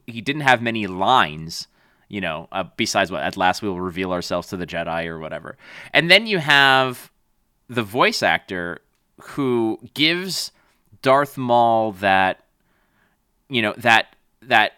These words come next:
mild psychosis, that obsession,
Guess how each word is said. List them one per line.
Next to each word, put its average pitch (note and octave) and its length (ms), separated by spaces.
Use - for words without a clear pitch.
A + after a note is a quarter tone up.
mild C#3 600
psychosis, B2 720
that A2 200
obsession, B2 1040